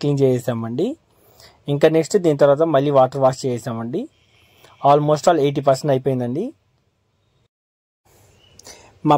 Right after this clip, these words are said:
పాత వీడియోస్కి చాలా బాగా లైక్స్ వచ్చాయండి. ప్లీజ్ మీలో ఎవరైనా కొత్త వాళ్ళు చూస్తుంటే మటుకు వెళ్ళి సబ్స్క్రైబ్ చేసి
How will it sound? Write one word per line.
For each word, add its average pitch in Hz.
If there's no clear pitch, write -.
పాత 143
వీడియోస్కి 165
చాలా 139
బాగా 143
లైక్స్ 139
వచ్చాయండి. 127
ప్లీజ్ 190
మీలో 156
ఎవరైనా 147
కొత్త 139
వాళ్ళు 151
చూస్తుంటే 131
మటుకు 127
వెళ్ళి 175
సబ్స్క్రైబ్ 156
చేసి 147